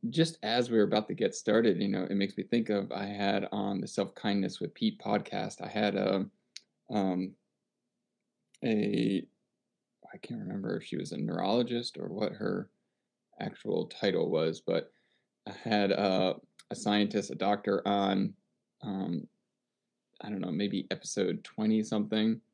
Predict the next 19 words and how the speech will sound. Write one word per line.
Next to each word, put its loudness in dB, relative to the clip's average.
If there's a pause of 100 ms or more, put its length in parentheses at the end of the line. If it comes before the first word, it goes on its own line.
(560)
and 4
she -6
was -4
talking 2
about 0
the 0
neuroplasticity -2
of -2
our -4
brains, -6
and -10
we're -10
gonna -8
get -6
into -6
some -12
of -10
that -8
today. -6